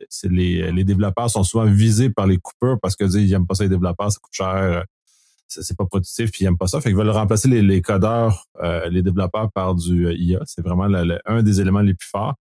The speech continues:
Et malheureusement, les compagnies se rendent compte que le I A ne peut pas remplacer ces personnes-là, qui ont de l'expertise, de la connaissance, euh, ils ont beaucoup d'avantages, et doivent réembaucher souvent des employés pour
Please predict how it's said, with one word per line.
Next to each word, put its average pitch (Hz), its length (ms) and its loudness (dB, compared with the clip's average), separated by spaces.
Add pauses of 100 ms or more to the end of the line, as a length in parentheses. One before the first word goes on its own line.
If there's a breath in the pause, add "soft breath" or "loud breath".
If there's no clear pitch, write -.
(580)
Et 127 160 2
malheureusement, 113 460 4
les 151 60 2
compagnies 135 340 2
se 123 100 0
rendent 107 240 4
compte 139 260 2
que 113 80 2
le 104 160 4
I 104 180 6
A 123 60 2
ne 113 80 4
peut 92 140 2
pas 117 120 -2
remplacer 113 440 0
ces 104 200 -4
personnes-là, 95 440 -2 (180)
qui - 60 -4
ont 92 60 0
de 87 60 0
l'expertise, 104 600 -2
de 98 60 2
la 85 60 -2
connaissance, 95 960 -2
euh, 80 200 -10
ils 82 60 -8
ont 82 140 -10 (340)
beaucoup 113 260 0
d'avantages, 98 560 0 (560 soft breath)
et 151 160 2
doivent 135 240 4
réembaucher 127 680 4 (200)
souvent 110 400 0 (360)
des 92 160 2
employés 95 480 2 (380)
pour 127 540 0